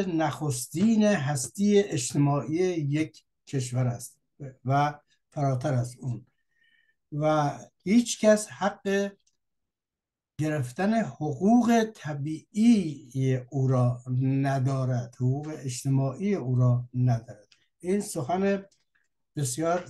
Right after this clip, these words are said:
اه، جالبی هست. آقای دستمالچی، شما هم اگه می‌خواید جمع‌بندی کنید بفرمایید، دو سه دقیقه من در خدمتتون هستم و سخن رو بعد می‌گذاریم برای نشست بعدی که هر دو هفته یک بار خواهد بود.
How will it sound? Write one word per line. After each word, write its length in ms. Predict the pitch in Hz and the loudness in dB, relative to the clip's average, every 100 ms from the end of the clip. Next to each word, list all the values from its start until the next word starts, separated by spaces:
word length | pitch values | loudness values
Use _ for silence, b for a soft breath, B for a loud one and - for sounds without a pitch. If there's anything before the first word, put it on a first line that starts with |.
| - | -6
اه، 280 | 151 143 127 - 131 | -4 -2 -4 -6 -4
جالبی 480 | 120 147 143 147 117 | 0 2 0 0 -2
هست. 420 | 113 113 - _ b b b b b | -6 -8 -14 _ b b b b b
آقای 340 | 147 196 175 | -2 0 0
دستمالچی، 720 | 139 147 139 151 147 127 139 | 0 0 0 -2 -2 -2 -4
شما 380 | 123 147 165 202 | -4 -2 0 2
هم 140 | 202 - | 0 -2
اگه 200 | 156 151 | -4 -2
می‌خواید 340 | 147 139 156 131 | -2 -2 -4 -4
جمع‌بندی 640 | 147 139 135 143 139 131 | -2 0 0 0 0 -2
کنید 600 | 135 139 139 196 220 220 _ - _ _ _ _ _ _ _ - | -4 -2 0 0 0 -4 _ -20 _ _ _ _ _ _ _ -6
بفرمایید، 640 | 165 180 180 180 180 139 | -4 0 0 0 -4 -4
دو 100 | 147 | -6
سه 180 | 127 143 | -6 -4
دقیقه 300 | 143 143 143 | -2 -2 -2
من 200 | 139 127 | -2 0
در 140 | 117 | -2
خدمتتون 600 | 110 113 - 147 143 143 | -6 -10 -4 -4 -2 -2
هستم 600 | 123 123 123 - 185 185 - - _ _ 123 | 0 0 -2 -6 -6 -6 -12 -20 _ _ -6
و 100 | 135 | -6
سخن 380 | 127 131 131 160 | -4 -4 -2 -2
رو 200 | 180 156 | -2 2
بعد 240 | 156 170 | 0 2
می‌گذاریم 640 | 156 175 175 165 160 156 | -2 -4 -4 -2 -2 0
برای 500 | 131 131 135 143 143 135 _ _ _ - | 0 0 0 -2 -4 -8 _ _ _ -4
نشست 480 | 123 127 127 - 143 | -2 0 -2 -2 -2
بعدی 500 | 127 127 113 131 180 | 0 0 -2 -4 -4
که 120 | 185 | -2
هر 200 | 156 170 | 2 2
دو 160 | 156 147 | 2 2
هفته 300 | 131 123 135 | 0 0 -2
یک 280 | 131 127 127 | -2 -2 0
بار 180 | 156 175 | 0 0
خواهد 400 | 160 156 143 147 | -4 -4 -4 -6
بود. 260 | 160 147 | -6 -8